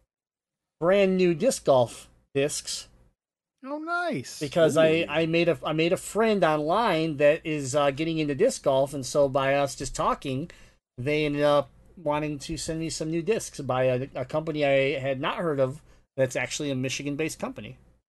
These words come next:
Speaker 1: It's not Discraft.
Speaker 2: M V P?
Speaker 1: Uh, M V P, yeah, M V P.
Speaker 2: Yeah, those are very nice discs.
Speaker 1: Yeah, yep. So,
Speaker 2: Very cool.
Speaker 1: so yeah, I got four new discs. Uh, I'm excited to try 'em, and,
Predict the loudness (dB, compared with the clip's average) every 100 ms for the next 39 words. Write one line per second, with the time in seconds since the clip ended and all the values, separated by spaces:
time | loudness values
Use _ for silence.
0 | _ -12 -6 -6 -4 -6 -4 -4 -2 -2
1 | -2 -2 -8 _ _ _ _ _ _ -4
2 | 0 2 2 0 -4 -4 -6 -8 -10 -12
3 | -10 -14 -10 -6 -4 0 2 4 4 4
4 | 4 4 4 4 4 4 0 0 0 -4
5 | -16 -4 -2 -4 -8 4 6 6 4 -2
6 | -6 -2 4 6 4 6 6 6 6 6
7 | 6 2 2 6 6 6 4 0 -4 0
8 | 2 2 0 0 2 2 2 -2 -6 -2
9 | -2 -2 -2 -4 -6